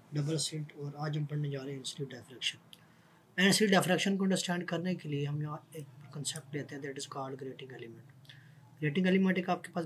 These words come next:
glass plate होती है जिसमें different number of parallel lines प्रोट्रूड डाउन की जाती हैं। <clears throat> तो ये तमाम lines हमारे पास different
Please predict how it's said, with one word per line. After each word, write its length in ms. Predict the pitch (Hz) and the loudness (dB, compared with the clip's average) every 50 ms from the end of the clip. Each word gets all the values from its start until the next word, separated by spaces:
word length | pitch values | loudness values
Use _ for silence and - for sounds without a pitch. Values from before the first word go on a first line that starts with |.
| 156 156 | 0 0
glass 280 | 147 143 156 156 - - | 0 0 0 0 -2 -2
plate 200 | 156 151 151 156 | -2 -2 0 0
होती 180 | 160 147 - 165 | -2 -2 -4 -4
है 60 | 156 | -6
जिसमें 260 | 156 - - 170 151 | -6 -6 -6 -6 -8
different 420 | 143 156 135 - - 170 165 160 156 | -8 -8 -10 -10 -10 -8 -6 -4 -4
number 200 | 147 147 147 147 151 147 | -4 -4 -4 -4 -6 -8
of 160 | 143 - - - - - 160 | -10 -10 -14 -20 -10 -6 -4
parallel 380 | 147 151 147 151 151 147 143 | -2 -2 -2 -2 -4 -4 -6
lines 380 | 139 135 135 139 139 135 - - - - - - - - - _ - - - | -6 -8 -10 -10 -8 -8 -8 -8 -8 -12 -20 -20 -20 -20 -20 _ -20 -12 -6
प्रोट्रूड 340 | - 156 143 147 147 151 143 | -2 0 2 2 2 2 2
डाउन 160 | 151 147 147 139 - - | 2 2 0 0 -2 -4
की 80 | 135 | -6
जाती 280 | 127 127 117 - - 113 | -6 -8 -10 -12 -14 -16
हैं। 960 | 113 - _ - - - _ - 139 127 131 139 147 143 135 139 120 92 - | -18 -18 _ -20 -20 -20 _ -20 -16 -14 -10 -6 -2 0 0 0 -2 -4 -8
<clears throat> 1120 | - - - - - - - - _ - - - - - - - - - - - - - - | -16 -20 -20 -20 -20 -20 -20 -20 _ -20 -20 -20 -20 -20 -20 -20 -18 -18 -18 -18 -20 -10 -4
तो 80 | - 151 | -2 0
ये 80 | 160 151 - | 0 0 0
तमाम 340 | 156 156 156 160 170 180 180 | 0 2 2 4 4 4 4
lines 440 | 170 165 165 165 170 170 156 - - 170 160 160 160 143 - | 4 2 2 2 0 -2 -2 -4 -2 -2 0 0 0 -2 -2
हमारे 240 | 147 147 143 151 143 - | -2 -2 -2 -4 -4 -2
पास 260 | - 143 143 - - 143 131 | -2 -2 -2 -2 -4 -6 -8
different 500 | - 143 143 - 156 156 156 156 156 143 | -8 -8 -8 -6 -6 -4 -4 -4 -6 -8